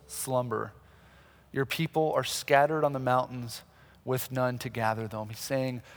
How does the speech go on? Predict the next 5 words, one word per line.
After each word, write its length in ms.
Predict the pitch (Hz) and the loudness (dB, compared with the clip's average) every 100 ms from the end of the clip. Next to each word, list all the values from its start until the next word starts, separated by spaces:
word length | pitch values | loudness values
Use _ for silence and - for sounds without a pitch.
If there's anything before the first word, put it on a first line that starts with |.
| - | -2
"The 100 | 135 | 0
leaders 760 | 117 127 160 185 190 180 - - - - - - - - - - - - - - | 0 0 2 2 0 -4 -12 -14 -20 -20 -20 -20 -20 -20 -20 -20 -20 -20 -20 -8
have 240 | - 123 110 | -2 -2 0
run 200 | 123 143 | 2 2
away. 520 | 127 120 107 92 92 | 4 4 2 -2 -10